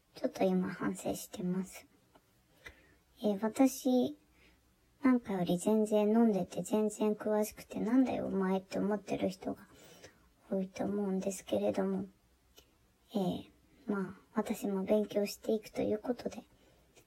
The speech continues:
えー、いろいろ教えていただきたいものです。えー、もしね、あの、「こんなお酒美味しいよ」とか、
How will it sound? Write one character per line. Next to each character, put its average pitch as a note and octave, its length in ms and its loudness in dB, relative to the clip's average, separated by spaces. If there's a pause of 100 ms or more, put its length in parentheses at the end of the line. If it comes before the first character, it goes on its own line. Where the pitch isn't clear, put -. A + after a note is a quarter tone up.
(200)
え - 60 -4 (500)
ー、 - 20 6
い G#3 40 2
ろ F3+ 140 6
い E3 60 2
ろ - 200 -2
教 F#3+ 260 0
え F3+ 100 0
て - 160 -4
い F#3 80 -2
た F#3+ 160 -2
だ G3+ 140 -4
き - 100 -16
た - 140 -4
い G#3 100 -2
も F#3+ 180 -2
の - 140 -2
で F3 160 -6
す。 - 220 -18 (1400)
え - 0 -
ー、 A3 320 0 (720)
も D#4 120 6
し D4 160 -2
ね、 G3+ 260 0 (260)
あ - 60 -4
の、 F#3+ 240 -2
「こ A#3 160 0
ん A3+ 80 4
な G#3+ 160 2
お G#3+ 80 2
酒 G3+ 380 -2
美 G3+ 160 2
味 G#3 40 2
し G3+ 180 -4
い F#3+ 40 -2
よ」 F3 160 -2
と - 140 -14
か、 - 260 -10